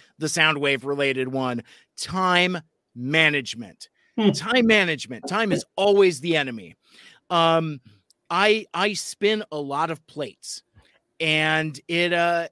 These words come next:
Speaker 1: and it, and it gets tricky. It's like, one, you have to,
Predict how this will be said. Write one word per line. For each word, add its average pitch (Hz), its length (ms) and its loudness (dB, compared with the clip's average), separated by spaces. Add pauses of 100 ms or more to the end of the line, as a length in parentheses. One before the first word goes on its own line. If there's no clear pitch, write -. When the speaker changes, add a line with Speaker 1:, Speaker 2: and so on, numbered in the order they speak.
(100)
Speaker 1:
and 165 300 -6
it, 180 300 -8
and 180 160 -4
it 185 100 -4
gets 208 300 -6
tricky. 135 440 -10
It's 120 180 -12
like, 151 260 -2
one, 180 220 -4
you 180 140 -6
have 165 280 -6
to, 165 600 -4